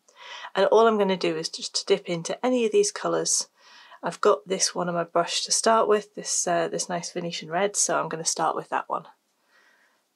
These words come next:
And just gonna make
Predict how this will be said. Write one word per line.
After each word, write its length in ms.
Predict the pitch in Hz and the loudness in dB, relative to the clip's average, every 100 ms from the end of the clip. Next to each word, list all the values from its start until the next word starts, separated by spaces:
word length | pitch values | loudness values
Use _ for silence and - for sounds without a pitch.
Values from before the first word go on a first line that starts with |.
| _ _ - | _ _ -14
And 500 | 170 156 151 - - - - - - - _ _ _ _ _ - - _ _ - | -10 -10 -10 -10 -8 -8 -10 -20 -20 -20 _ _ _ _ _ -20 -20 _ _ -20
just 140 | - | -10
gonna 160 | 175 165 | -8 -8
make 580 | 170 147 - - - | -6 -6 -8 -10 -14